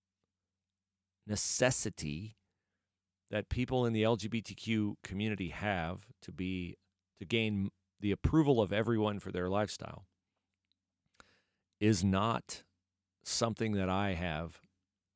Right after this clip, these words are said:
relative to my own sexuality. I am blessed that I was not born attracted to men. I was blessed that I was not born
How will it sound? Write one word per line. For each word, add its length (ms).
relative 540
to 80
my 200
own 140
sexuality. 720
I 140
am 200
blessed 640
that 120
I 80
was 160
not 240
born 320
attracted 480
to 100
men. 180
I 120
was 160
blessed 440
that 100
I 80
was 120
not 280
born 600